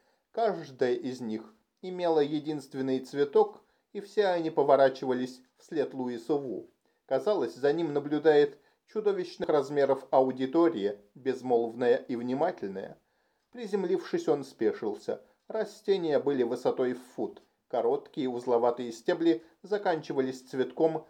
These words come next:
величиной с человеческое лицо. Обратную сторону цветка пронизывали волокнистые подобия вен или сухожилий, а внутренняя его поверхность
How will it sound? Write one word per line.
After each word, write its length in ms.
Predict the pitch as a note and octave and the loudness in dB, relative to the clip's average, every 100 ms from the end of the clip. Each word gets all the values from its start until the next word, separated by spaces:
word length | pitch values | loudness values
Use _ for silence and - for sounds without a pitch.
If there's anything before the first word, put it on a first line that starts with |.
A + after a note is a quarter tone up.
| _ | _
величиной 720 | F#3 F#3 E3 - C#3+ C3 D3+ - | -4 -4 -4 -6 0 0 0 -6
с 80 | |
человеческое 800 | - D#3+ B2 A2+ G#2+ - - A#2+ A2+ | -2 2 4 4 0 -8 -4 0 0
лицо. 540 | C3 C3+ - - - _ _ _ _ _ _ | -2 -6 -6 -6 -8 _ _ _ _ _ _
Обратную 640 | C3 C3 C#3+ D3 - D3 C#3 | -4 2 4 4 2 0 0
сторону 420 | - D3+ D3 C#3+ | 6 6 6 -2
цветка 640 | C3+ C#3 C3+ - G3 G3+ - _ | -6 -6 -4 2 2 2 -6 _
пронизывали 600 | - G#3+ G3 F3 E3 D#3 | -6 -4 -4 -2 0 2
волокнистые 880 | C#3 C3 C3 B2+ D3 C#3+ - C#3+ C3 | 4 6 6 4 -4 -6 -8 -4 0
подобия 560 | C3 B2 C3+ B2+ B2 A#2 | 4 6 4 4 2 2
вен 380 | C#3 D#3+ D#3+ - _ _ | 2 0 -2 -8 _ _
или 160 | A3 E3+ | -8 -8
сухожилий, 920 | - - A#2 B2 D#3+ D3+ C3+ C3+ _ _ | -6 -2 0 0 0 0 -2 -4 _ _
а 160 | - C3 | 0 2
внутренняя 720 | C#3+ G3+ E3 B2 A#2+ A2+ - | 4 2 0 -4 0 -2 0
его 240 | B2+ A#2+ | 0 2
поверхность 720 | A2+ A#2 A#2 G#2+ - B2 - | 4 4 4 2 -2 -8 -10